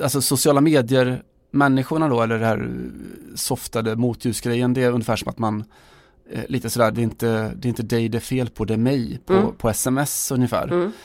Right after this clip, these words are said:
Speaker 1: Eh, vilket är, det fungerar inte, det är inte, det är inte upp till dig att formulera det här.
Speaker 2: Just det.
Speaker 1: Eh, eh, och sen finns det den andra, de där som total lägger sig platt bara och,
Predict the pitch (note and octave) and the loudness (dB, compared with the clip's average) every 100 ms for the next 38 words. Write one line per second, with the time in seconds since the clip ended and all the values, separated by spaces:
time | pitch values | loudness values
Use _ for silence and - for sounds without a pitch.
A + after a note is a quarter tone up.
0 | - - _ B2 A#2 A2 G#2+ C#3 C#3 C3 | -20 -20 _ 0 2 2 -2 -2 -2 0
1 | B2 A2 G#2+ - - _ _ _ _ _ | 0 0 0 -4 -12 _ _ _ _ _
2 | _ _ - D3+ - D3 - D3 C#3 A#2+ | _ _ -18 -18 -4 0 4 4 4 4
3 | B2+ D3 A2+ - B2+ C3 C3+ B2 A#2+ B2+ | 6 4 2 0 0 0 -2 0 -2 0
4 | A#2 A2+ - A#2 A#2 B2 C3+ C3 - B2 | 0 0 0 0 2 0 2 0 0 -4
5 | - - F#3+ G3+ A2 - - - - - | -10 -2 0 0 -4 -12 -20 -20 -20 -20
6 | _ - A2+ G#2 G#2+ G#2 - - - - | _ -6 -2 0 0 -2 -4 -6 -10 -8
7 | - B2+ C3 B2 B2+ A#2+ B2 A#2+ B2+ A#2+ | -4 0 0 2 0 0 0 2 4 2
8 | A2 A#2 A#2+ A#2+ - _ - C3 A#2+ A#2 | 4 4 2 0 -10 _ -10 0 4 4
9 | G#2+ A#2 - - B2+ - C3+ A#2+ A2 B2 | 4 -2 -4 -8 -6 4 6 6 2 0
10 | A#2+ A#2 - B2 C#3+ C#3 - - A#2+ A2 | 0 0 -2 -2 0 0 -2 2 4 4
11 | G#2+ G#2+ G2+ | 4 2 -2